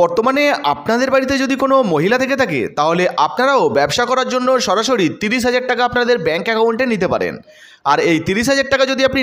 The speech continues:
নেন, সেক্ষেত্রে দশ হাজার টাকা কিন্তু সম্পূর্ণ আপনাদেরকে ছাড় দেওয়া হবে। তো বুঝতেই পারছেন, শুধুমাত্র কুড়ি হাজার টাকা আপনাকে ফেরত দিতে হবে। তো চলুন এই বিষয়ে কী কী জানানো হয়েছে আমরা এক এক করে জেনে নেই।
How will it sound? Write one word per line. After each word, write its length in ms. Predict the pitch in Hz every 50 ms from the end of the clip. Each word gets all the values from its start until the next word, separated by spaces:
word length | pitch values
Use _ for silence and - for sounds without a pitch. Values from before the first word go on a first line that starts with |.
| 233 208
নেন, 160 | 214 247 262 254 -
সেক্ষেত্রে 320 | 226 208 247 247 254 262 - 123 151
দশ 120 | 151 180 247 254
হাজার 160 | 254 254 254 -
টাকা 140 | 254 254 240 240
কিন্তু 160 | 247 240 254 - -
সম্পূর্ণ 400 | 202 214 233 220 247 262 247 247 254 247
আপনাদেরকে 360 | 226 240 233 226 220 220 247 240 240
ছাড় 180 | 233 196 190 180 175
দেওয়া 140 | 180 143 123 110
হবে। 160 | 90 73 64 - - - - - - - - _ _
তো 80 | - 220 208 190
বুঝতেই 280 | 226 240 220 294 285 240
পারছেন, 240 | 277 269 - 277 277 262
শুধুমাত্র 440 | - 226 220 254 262 262 254 262 262 262 262 262
কুড়ি 180 | 226 240 247 262 262
হাজার 180 | 262 269 262 262 262
টাকা 120 | 247 254 254
আপনাকে 200 | 233 247 247 269 247
ফেরত 200 | 254 240 208 175 156 151
দিতে 140 | 135 135 120 101
হবে। 140 | 78 65 - - _ _ _ - - _ _ -
তো 40 | 220 220 220 240
চলুন 220 | 254 277 311 302 262 - - 202
এই 80 | 233 233 262
বিষয়ে 240 | 240 - 269 269 262 240
কী 60 | 240
কী 100 | 220 262 247 254
জানানো 180 | 247 247 247 247
হয়েছে 160 | 247 247 247 254 247
আমরা 140 | 240 254 254 - - - 180
এক 60 | 180 226
এক 60 | 220 220 -
করে 120 | 214 220 247 233
জেনে 180 | 226 190 160 135 113
নেই। 120 | 87